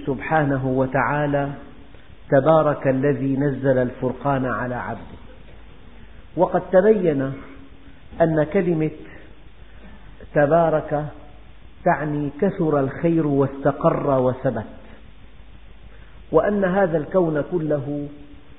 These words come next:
أثر من أثر فضل الله عز وجل، فهناك نعمة اسمها نعمة الإيجاد. هل أتى على الإنسان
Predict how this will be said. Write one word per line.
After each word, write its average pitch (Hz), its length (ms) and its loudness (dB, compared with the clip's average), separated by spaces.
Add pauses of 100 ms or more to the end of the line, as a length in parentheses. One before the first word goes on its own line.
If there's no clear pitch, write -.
(160)
أثر 165 460 4 (600)
من 147 320 0
أثر 147 380 2
فضل 135 320 -2
الله 127 460 0
عز 110 300 -4
وجل، 110 380 -4 (880)
فهناك 165 560 2
نعمة 156 760 0 (100)
اسمها 143 600 -2
نعمة 147 520 -4
الإيجاد. 123 680 -6 (1900)
هل 214 160 2
أتى 170 220 -2
على 147 320 0
الإنسان 131 720 -4